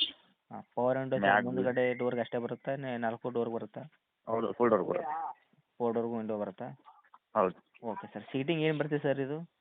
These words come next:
Speaker 2: ಸರ್?
Speaker 1: ಸೀಟಿಂಗ್ ಏನು ಬರುತ್ತೆ ಅಂದ್ರೆ ಫೈವ್ ಸೀಟಿಂಗ್ ಹಿಂಗೆ ಇರುತ್ತಲ್ಲ?
Speaker 2: ಸೆವೆನ್ ಸೀಟ್ರು.
Speaker 1: ಸೆವೆನ್ ಸೀಟ್ರಾ?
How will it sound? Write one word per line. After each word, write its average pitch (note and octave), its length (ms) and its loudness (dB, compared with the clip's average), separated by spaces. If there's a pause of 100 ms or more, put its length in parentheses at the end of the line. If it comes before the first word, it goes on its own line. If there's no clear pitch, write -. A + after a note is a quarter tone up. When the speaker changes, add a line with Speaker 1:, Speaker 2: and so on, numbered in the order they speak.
(640)
Speaker 2:
ಸರ್? D3 160 4 (440)
Speaker 1:
ಸೀಟಿಂಗ್ C3 400 -2
ಏನು B2+ 140 -4
ಬರುತ್ತೆ A#2+ 340 -6
ಅಂದ್ರೆ A#2+ 220 -2
ಫೈವ್ A#2 260 2
ಸೀಟಿಂಗ್ A#2 340 -4
ಹಿಂಗೆ A2 680 -2
ಇರುತ್ತಲ್ಲ? A2 340 -6 (340)
Speaker 2:
ಸೆವೆನ್ D3+ 260 2
ಸೀಟ್ರು. A2 300 -6
Speaker 1:
ಸೆವೆನ್ - 500 -6
ಸೀಟ್ರಾ? A2+ 540 -8